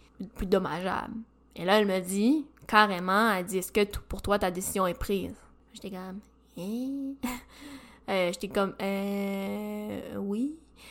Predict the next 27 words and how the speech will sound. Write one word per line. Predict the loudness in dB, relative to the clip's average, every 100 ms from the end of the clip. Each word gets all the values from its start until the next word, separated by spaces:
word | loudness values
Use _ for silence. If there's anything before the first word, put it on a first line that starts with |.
| -20 2
Donc, | 4 4
c'est | 4
parce | 2 8
que | 8
elle, | 6 4 6 8
elle | 6
a |
dit, « | 4 2 6 6 6 -2 _ _ -6
Ah, | -2
on | 0
peut | 2
bien | 6 6
prendre | 6 2 2
rendez-vous, | 2 2 0 0
là, | 0 0 -2
pour | -4
l'euthanasie | -2 -2 -2 -2
une | -2
autre | -2
fois, | 0 2 2
mais, | 0 -2 -2 -4 -4 -6 -8
tu |
sais, | -8
est-ce | -6
que | -6
tu | -8 -10
vis | -6 -4 -4